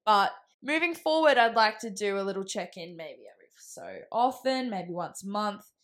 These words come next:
Give you guys my favorites because I love finding out what people have been loving. I love the inspiration. Not that, you know, take what I'm doing with a grain of salt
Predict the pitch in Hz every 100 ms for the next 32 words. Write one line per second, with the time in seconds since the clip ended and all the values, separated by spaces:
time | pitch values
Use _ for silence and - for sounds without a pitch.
0 | _ _ _ - 240 233 214 208 202 202
1 | 196 208 196 185 185 - - 196 202 190
2 | 185 180 - 196 233 196 214 254 220 190
3 | 175 - 185 180 175 170 165 147 147 170
4 | _ 214 220 233 233 226 - 208 220 254
5 | 190 147 190 _ _ _ _ 226 269 415
6 | - 359 - - _ _ _ - 220 147
7 | 185 277 - 403 339 294 233 220 190 190
8 | 175 170 165 - - 104 -